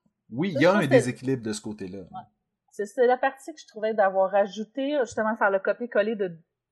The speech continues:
Speaker 2: de ces deux histoires-là séparées. Ça a défait, euh, du potentiel psychologique, du potentiel émotif de la bande dessinée que pris toute seule, elle fonctionne, parce que l'équilibre est là. Ça, ça a été mon gros dés-,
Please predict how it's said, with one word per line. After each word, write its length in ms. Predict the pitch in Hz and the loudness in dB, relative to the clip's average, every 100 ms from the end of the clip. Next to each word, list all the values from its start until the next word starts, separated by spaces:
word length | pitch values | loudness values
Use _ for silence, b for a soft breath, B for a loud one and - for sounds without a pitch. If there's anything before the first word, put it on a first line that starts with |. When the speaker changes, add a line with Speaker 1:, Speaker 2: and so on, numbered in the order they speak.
| _ 165 | _ _
Speaker 2:
de 160 | 175 175 | -6 -6
ces 160 | 190 | -10
deux 200 | 180 202 | -6 -6
histoires-là 360 | 185 190 185 208 | -8 -4 0 -2
séparées. 600 | - 190 175 170 190 254 b b b b b _ | -4 -4 -2 -2 -2 -10 b b b b b _
Ça 220 | - 202 | 2 4
a 60 | 196 | 4
défait, 560 | 202 226 - 269 277 285 _ _ _ - | 2 -2 0 0 2 -2 _ _ _ -2
euh, 440 | 208 196 185 175 170 175 _ _ _ _ 208 | 2 4 2 0 -4 -14 _ _ _ _ -20
du 120 | - | -4
potentiel 460 | 214 208 208 247 | 0 2 0 -2
psychologique, 460 | 240 - 202 185 214 | -6 -6 -6 -6 -10
du 80 | - | -4
potentiel 520 | 208 220 202 254 240 - - | -4 -2 -4 -4 -6 -10 -8
émotif 460 | 214 196 190 233 202 | 0 0 0 -6 -2
de 80 | 190 | 0
la 140 | 175 | 0
bande 180 | 180 180 | 0 -2
dessinée 360 | 180 180 208 233 | -6 -8 -10 -6
que 100 | 190 | -8
pris 200 | - 240 | -8 -8
toute 200 | 220 - | -8 -6
seule, 340 | 226 233 240 - | -2 -2 -2 -8
elle 140 | 190 | -8
fonctionne, 680 | 185 185 170 - 196 175 156 | -2 -4 -4 -4 -4 -4 -10
parce 140 | 160 - | -18 -14
que 40 | |
l'équilibre 380 | 165 156 185 175 | -16 -10 -10 -8
est 100 | 160 | -8
là. 100 | 143 - _ _ _ _ _ | -10 -18 _ _ _ _ _
Ça, 80 | 311 | -4
ça 80 | 392 | -2
a 20 | |
été 140 | 254 | -2
mon 120 | 247 220 | 0 0
gros 180 | 220 269 | 0 -2
dés-, 240 | 233 185 | -2 -4